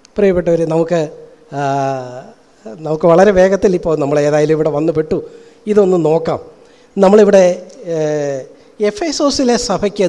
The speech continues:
ദൂത് എഴുതുമ്പോഴാണ്, ആ, ഇവിടെ പറയുന്നത്, "ഞാൻ എന്തോ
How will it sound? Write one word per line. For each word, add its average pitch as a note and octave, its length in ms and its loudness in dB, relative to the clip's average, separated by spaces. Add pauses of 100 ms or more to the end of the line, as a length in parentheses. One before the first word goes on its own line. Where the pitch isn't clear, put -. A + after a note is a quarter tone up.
ദൂത് A3 280 4
എഴുതുമ്പോഴാണ്, E3+ 760 0 (680)
ആ, D3 80 -4 (360)
ഇവിടെ D#3+ 160 0 (100)
പറയുന്നത്, D#3 500 2 (2000)
"ഞാൻ D3 280 -2
എന്തോ F3 140 0